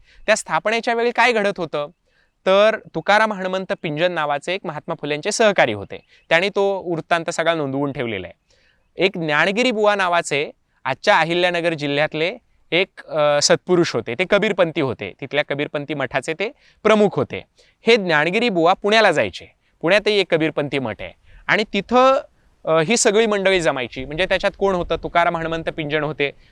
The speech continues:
महात्मा ज्योतिराव फुले होते, महंत ज्ञानगिरी बुवा होते, वासुदेव बाबाजी नवरंगे होते, अशी सगळी मंडळी तिथं जमायची. आणि हे जे ज्ञानगिरी बुवा होते, हे ज्ञानगिरी बुवा कबीरांचा बीजक नावाचा जो ग्रंथ आहे, त्या बीजक ग्रंथाचा अनुवाद करून सांगायचे.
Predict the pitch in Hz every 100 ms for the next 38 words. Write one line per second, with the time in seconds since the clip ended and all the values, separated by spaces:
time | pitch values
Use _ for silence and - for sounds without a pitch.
0 | - 151 175 185 165 156 170 165 160 147
1 | 151 147 143 143 - - - - 143 151
2 | 170 185 156 156 151 170 165 156 165 151
3 | 139 147 139 - _ _ 135 143 185 175
4 | 175 165 165 170 165 156 170 160 151 -
5 | 139 - _ - 165 262 - 214 262 240
6 | 214 208 202 180 156 131 110 95 90 -
7 | _ _ 147 147 180 220 240 190 165 175
8 | 196 180 170 160 147 131 135 _ _ _
9 | 185 170 143 139 165 196 165 127 131 175
10 | - _ _ - 151 185 160 139 185 135
11 | 120 135 202 196 170 151 151 156 147 135
12 | 131 123 123 139 - _ _ 165 127 127
13 | 135 196 160 147 131 139 127 - 135 139
14 | 156 165 - 135 120 113 101 95 -